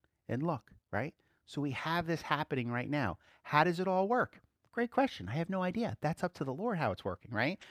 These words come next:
But if we connect with him, you know, 'cause people wanna say the earth is gonna be destroyed.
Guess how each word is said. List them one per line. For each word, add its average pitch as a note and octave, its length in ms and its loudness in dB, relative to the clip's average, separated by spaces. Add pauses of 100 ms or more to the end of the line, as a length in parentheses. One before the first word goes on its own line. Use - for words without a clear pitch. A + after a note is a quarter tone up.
(140)
But C#3+ 100 6
if D3 140 6
we G#3+ 100 2
connect F#3 460 0
with C#3+ 120 0
him, C#3 440 4 (840)
you A3+ 80 2
know, A#3 100 6
'cause G#3 200 0
people C4+ 340 2
wanna A3+ 220 6
say E3 200 6
the C3+ 120 4
earth G3+ 200 2
is G3+ 100 -4
gonna C3+ 140 2
be C3 120 -2
destroyed. - 500 -2